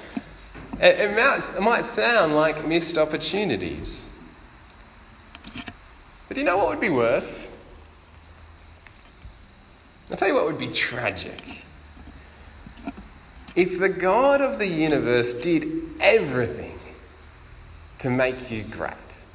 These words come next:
to make you holy, to make you perfect, in right relationship with him, everything.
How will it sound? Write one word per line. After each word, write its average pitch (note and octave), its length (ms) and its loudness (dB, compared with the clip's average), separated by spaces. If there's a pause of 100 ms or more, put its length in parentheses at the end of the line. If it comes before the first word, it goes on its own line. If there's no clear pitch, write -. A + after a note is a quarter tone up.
(880)
to C#3+ 100 2
make C3+ 400 0
you B2+ 200 -2
holy, G#2 580 -8 (640)
to D3 100 0
make D#3 380 2
you C#3+ 360 2 (260)
perfect, D#3 600 -4
in B2+ 140 0
right E3 320 2
relationship C#3 640 0
with B2 140 -2
him, - 200 -10
everything. D3 640 -2